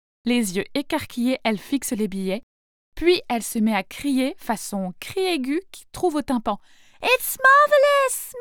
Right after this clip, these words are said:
marvelous, marvelous! C'est la super classe. Mais comment Dorothy, qui n'avait jamais entendu parler des Good Boys quelques heures plus tôt,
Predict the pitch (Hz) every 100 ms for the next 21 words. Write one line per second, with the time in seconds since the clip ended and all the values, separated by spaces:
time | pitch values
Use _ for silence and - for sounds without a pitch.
0 | 494 554 587 523 508 466 294 440 - -
1 | - - - 381 392 427 440 453 403 381
2 | 370 320 277 - - _ _ _ _ _
3 | _ - - 294 311 285 269 - - -
4 | 240 208 160 196 160 - - _ _ _
5 | _ _ _ _ _ - 226 - - 381
6 | 381 339 311 311 320 - 349 269 226 220
7 | 208 302 285 269 254 226 220 214 208 196
8 | 185 254 214 240 226 - 202 - 208 180
9 | 170 - 240 370